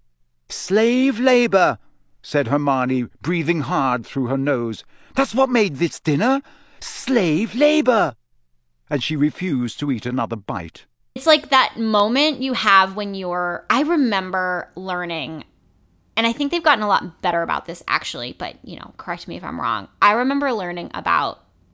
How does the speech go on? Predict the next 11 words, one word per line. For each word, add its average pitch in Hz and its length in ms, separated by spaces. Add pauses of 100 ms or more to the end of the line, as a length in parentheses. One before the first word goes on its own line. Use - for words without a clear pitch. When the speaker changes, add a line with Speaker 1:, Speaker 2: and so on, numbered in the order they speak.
(120)
Speaker 2:
Nike's 190 960
sweatshops - 1000 (120)
as, 180 220
like, 175 180
a 165 60
second 202 340
grader 294 440 (580)
and 240 120
being, 240 280
like, 208 280 (260)
so 381 560